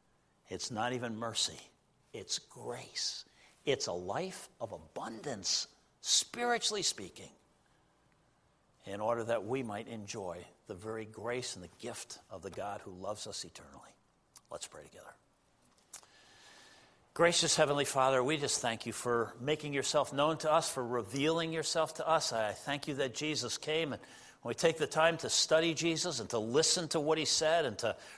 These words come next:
read his word, we begin to discover what you are really like. And this morning, as we think about how right you are, you're always right. And, uh, that is such a comfort to us when we understand it correctly.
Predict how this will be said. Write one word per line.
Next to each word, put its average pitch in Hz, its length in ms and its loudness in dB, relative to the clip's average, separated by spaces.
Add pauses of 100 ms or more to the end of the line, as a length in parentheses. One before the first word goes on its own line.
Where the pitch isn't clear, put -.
read 160 300 4
his 160 260 4
word, 156 360 4
we 131 120 0
begin 131 300 0
to 147 100 -6
discover 143 480 2
what 143 220 2
you 165 220 2
are 147 100 6
really 147 400 0
like. 139 360 2
And 117 160 -4
this - 200 -4
morning, 147 300 0
as 123 120 -4
we 135 200 0 (360)
think 190 220 4
about 160 240 6
how 147 180 6
right 156 440 4
you 175 200 4
are, 131 140 6
you're 131 160 0
always 196 520 6
right. 117 300 2 (560)
And, 135 240 2
uh, 135 200 8
that 160 260 6
is 147 80 2
such - 320 6
a 208 40 -2
comfort - 580 -2
to 131 120 0
us 135 220 6
when 151 140 2
we 151 120 2
understand 165 520 4
it 151 120 -2
correctly. 131 500 2